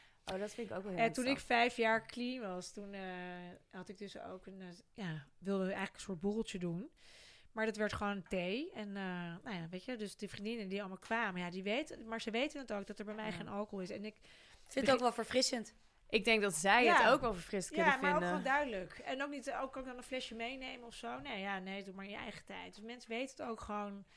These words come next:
Speaker 2: En dat vond ik heel eng in het begin, want ik was natuurlijk heel erg bang dat ik afgewezen zou worden, dat er niemand meer ging komen, omdat er
Speaker 1: Mm.
Speaker 2: geen alcohol in huis was. En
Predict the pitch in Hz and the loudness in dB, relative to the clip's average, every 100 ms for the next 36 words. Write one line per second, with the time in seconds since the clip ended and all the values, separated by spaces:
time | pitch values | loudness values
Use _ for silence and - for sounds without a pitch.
0 | - - - - - 214 220 - 202 196 | -20 -20 -20 -20 -8 -2 0 0 -2 -2
1 | 208 196 190 185 185 185 202 202 196 214 | -2 -2 -4 -8 -10 -10 -10 -10 -12 -10
2 | 180 185 180 180 - 190 196 - - - | -12 -8 -6 -6 -6 -8 -8 -8 -8 -8
3 | 220 214 220 202 220 208 175 180 185 180 | -8 -8 -8 -8 -6 -6 -8 -10 -10 -8
4 | 185 185 202 - 226 226 226 208 185 202 | -8 -8 -6 0 0 0 -4 -10 -6 -4
5 | 196 175 226 226 226 220 214 208 220 208 | -4 -4 -6 -6 -8 -8 -4 -4 -4 -6
6 | 208 202 202 208 190 190 | -6 -4 -4 -6 -10 -12